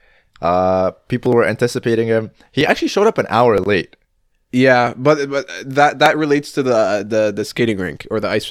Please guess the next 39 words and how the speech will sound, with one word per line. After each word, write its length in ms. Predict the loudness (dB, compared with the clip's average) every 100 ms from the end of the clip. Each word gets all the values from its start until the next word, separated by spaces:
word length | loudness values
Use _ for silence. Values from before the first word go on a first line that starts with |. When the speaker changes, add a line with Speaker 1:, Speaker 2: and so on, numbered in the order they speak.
| -10
Speaker 2:
ice. 480 | -8 -10 -12 -20 -18 -2
Speaker 1:
Uh, 60 | 4
yeah, 240 | 6 6
I 40 |
don't 100 | 4
know 100 | 2 2
how 140 | 2
much 200 | 0 0
I 100 | 0
believe 380 | -2 -4 -4 -2
that, 280 | -2 -4 -6 -14
but 340 | -2 0 2
Speaker 2:
No, 180 | 4 4
I, 240 | 4 2
I 20 |
think 140 | -2 -2
it 60 |
makes 160 | -4 -2
sense. 280 | -2 -4 -2
Speaker 1:
there's, 340 | 2 2 0 -12 -2
there's 220 | 0 2
a 60 | 4
lot 180 | 4
of 80 | 4
iffy 280 | 0 -2 -2
things 420 | 0 0 0 -8
happening 480 | -2 -2 0 -2 -4
leading 240 | -2 -2 0
up 120 | 0
to 100 | 2
it. 40 |
Speaker 2:
Yeah. 80 | 2
Speaker 1:
He 60 | 4
also 240 | 2 0
canceled 440 | 0 0 0 -2 2
the 100 | 2
li-, 220 | 2 0
the 580 | 0 2 2 2 0 -4
YouTube 600 | -6 -4 0 0 -2